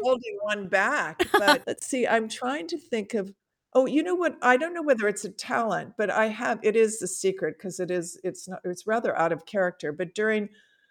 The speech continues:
Speaker 1: lockdown, my, I, as a writer, it's an isolating life. And so you just go mad if you don't get out and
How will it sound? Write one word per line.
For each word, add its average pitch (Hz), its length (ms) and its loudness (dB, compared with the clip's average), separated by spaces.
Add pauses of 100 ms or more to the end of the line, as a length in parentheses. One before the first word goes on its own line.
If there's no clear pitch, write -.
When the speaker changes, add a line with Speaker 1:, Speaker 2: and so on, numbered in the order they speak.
(160)
Speaker 1:
lockdown, 214 640 6
my, 160 320 0
I, 190 640 -2
as 202 180 0
a 208 80 2
writer, 226 540 8
it's 190 240 0
an 180 160 -6
isolating 180 840 0
life. 165 600 0
And 175 220 -4
so 180 440 0
you 202 220 -8
just 233 440 -2
go 170 160 0
mad 170 520 2
if 160 180 -6
you 170 100 -2
don't 175 300 0
get 170 160 -2
out 165 240 2
and 147 220 -6